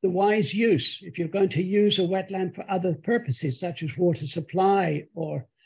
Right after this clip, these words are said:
hosting other things like renewable energy, then you need to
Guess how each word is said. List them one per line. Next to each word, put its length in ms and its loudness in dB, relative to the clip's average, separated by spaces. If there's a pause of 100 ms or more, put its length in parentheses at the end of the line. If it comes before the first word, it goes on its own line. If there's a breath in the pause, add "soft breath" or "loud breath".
(260)
hosting 520 4
other 240 2
things 320 2
like 220 -2
renewable 500 4
energy, 520 4 (720)
then 480 2
you 180 2
need 380 0
to 260 0